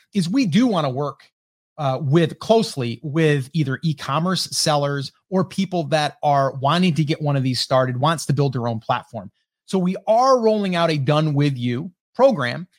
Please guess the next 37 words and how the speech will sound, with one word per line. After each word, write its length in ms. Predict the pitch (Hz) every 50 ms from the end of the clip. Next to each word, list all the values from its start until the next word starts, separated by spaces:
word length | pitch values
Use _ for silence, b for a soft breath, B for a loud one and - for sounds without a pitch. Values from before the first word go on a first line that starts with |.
| _ _ _ _ _ -
And, 300 | 175 175 175 180 175 180
uh, 240 | 175 170 170 165 - _ _ - 190 156 139
we 140 | 170 226 220
wanna 280 | 175 190 208 226 196
work 320 | 160 139 143 135 - - 143
with 260 | 135 123 120 117 - _ _
a 80 | - 139
handful 680 | 113 139 143 143 147 139 - - 135 127 127 120 - _ _ _ _ _ -
of 240 | 143 139 135 123 127
e-commerce 500 | 139 139 127 - 131 123 117 117 120 113
sellers 400 | - - 113 110 120 120 123 113
and 200 | 117 143 135 120
just 240 | 127 127 113 - - _ _ _ _ 127 110
business 480 | 147 160 160 139 139 120 110 - - - _
owners. 440 | 135 117 107 101 92 87 - - - b b b b b b
Um, 160 | 131 127 - _ _
if 300 | 220 254 269 - - -
you 240 | 220 262 277 277 254
would 260 | 208 214 208 170 147
like 320 | 147 156 180 220 208 - -
our 160 | 180 170 151
help 300 | 120 135 143 165 165 -
with 140 | 202 196 185
this, 320 | 220 233 240 226 - - _ _ _ _ _ _ _
just 300 | 147 208 254 254 - -
type 300 | - - 254 294 294 -
"help" 500 | - - - - 180 156 123 - - _ _ _ _ _ _ _ -
in 100 | 160 156
the 60 | 131
comments, 640 | 113 - 139 139 139 165 202 247 226 - - - - _ _
just 160 | - 226 -
"help." 280 | - 180 170 165 - - _ _ _ _ _ _ -
And 120 | 175 190
what 160 | 254 269 269
that 180 | 269 262 254 240
will 120 | 247 226
do 420 | 160 131 160 151 147 147 147 143